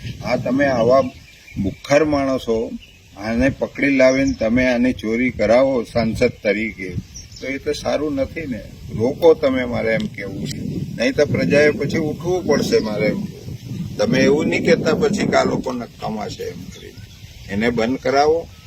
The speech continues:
આ લોકોને મુક્તિ અપાવો. આ એ બધા આવ્યા છે એ તો ગુનેગાર જ છે. દેસાઈ પેલો છે ભરવાડ, એણે તો પેલી છોકરી પર કરી, એની બે ત્રણ ફરિયાદ થઈ છે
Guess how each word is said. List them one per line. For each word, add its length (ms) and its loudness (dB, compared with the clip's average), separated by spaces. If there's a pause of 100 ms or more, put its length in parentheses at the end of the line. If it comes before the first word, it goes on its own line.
(160)
આ 80 0
લોકોને 440 2
મુક્તિ 480 0
અપાવો. 400 2 (680)
આ 160 0
એ 180 2
બધા 360 4
આવ્યા 340 6
છે 140 -2
એ 120 8
તો 160 -4
ગુનેગાર 640 0
જ 100 -12
છે. 280 4 (540)
દેસાઈ 440 2
પેલો 320 0
છે 240 2
ભરવાડ, 500 6 (520)
એણે 280 0
તો 160 4 (440)
પેલી 240 2
છોકરી 420 0
પર 200 -2
કરી, 260 2
એની 260 0 (1040)
બે 180 4
ત્રણ 240 0
ફરિયાદ 520 2
થઈ 200 4
છે 160 -4